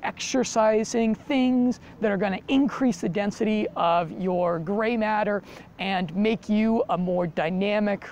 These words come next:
robust, intellectual actor, along with piracetam, these, these, these positive things that are gonna build your brain, they're gonna be all the more effective because you're on piracetam.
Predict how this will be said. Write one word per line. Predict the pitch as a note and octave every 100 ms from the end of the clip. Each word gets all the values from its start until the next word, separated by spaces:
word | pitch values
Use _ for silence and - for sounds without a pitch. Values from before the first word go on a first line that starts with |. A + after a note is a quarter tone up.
| -
robust, | F3 F#3+ D#3 G#3 G3 E3 - - - - - -
intellectual | C4 - A3+ A3 - - A#3+ G#3+ G3+ G3+ - - - - -
actor, | G3 G#3+ - B3+ C#4+ - - - - -
along | A3 A3+ A#3+ C4 B3
with | B3 C#4+ -
piracetam, | A3+ F#3+ F#3 F#3 G3+ G3+ G3+
these, | G#3 B3+ - - D4 - E4 - D4+
these, | F#3+ A#3+ A3+ G#3+ - B3 G#3 -
these | A#3+ G#3+ -
positive | - D4+ C4 A3+ A#3 -
things | A3+ G#3+
that |
are | F#3+
gonna | F3
build | D#3 C#4 B3
your | G#3
brain, | F#3+ F3+ F#3 -
they're | B3+ B3
gonna | B3
be | G#3 - -
all | G#3 C#4
the | C4
more | A#3 G#3+
effective | - - - C#3+ - D#3 D3
because | G3+ G3+ F3
you're | E3+ -
on | G3+ G3+ E3 - -
piracetam. | - F3+ E3 - - E3+